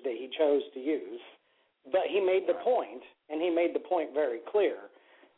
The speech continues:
Speaker 1: that, uh, it would be a very difficult road, but it would be probably the new form of a quote-unquote civil rights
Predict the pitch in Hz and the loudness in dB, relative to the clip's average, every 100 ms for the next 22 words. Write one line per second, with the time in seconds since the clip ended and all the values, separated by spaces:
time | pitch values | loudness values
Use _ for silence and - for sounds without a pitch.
0 | - 143 139 139 147 135 110 - _ _ | -4 0 0 0 2 2 2 -6 _ _
1 | _ _ _ _ _ _ _ _ _ _ | _ _ _ _ _ _ _ _ _ _
2 | _ _ 190 190 175 180 180 165 147 131 | _ _ 0 2 2 2 4 4 2 2
3 | 175 160 143 135 143 170 170 - 151 151 | 4 2 0 -2 0 0 -2 0 0 0
4 | 139 151 160 175 185 _ _ _ _ 127 | 0 2 2 2 -4 _ _ _ _ -4
5 | 151 147 143 151 147 143 127 151 147 139 | 0 2 4 2 2 0 0 -2 -2 -4
6 | 139 - 160 156 147 147 151 147 143 - | -4 0 2 2 -2 2 2 0 -4 -8
7 | - _ _ 139 147 143 151 165 160 160 | -20 _ _ -2 0 0 2 4 4 4
8 | 151 151 - - - - 196 175 147 139 | 2 -2 -8 -20 -8 2 4 4 2 -2
9 | 131 - 131 131 127 120 - _ _ _ | -6 -4 0 0 0 -4 -12 _ _ _
10 | _ _ 156 147 - 165 147 135 - 143 | _ _ -2 0 4 4 2 -2 -4 -6
11 | 123 - 147 131 131 131 123 | -6 -4 -4 -2 0 0 0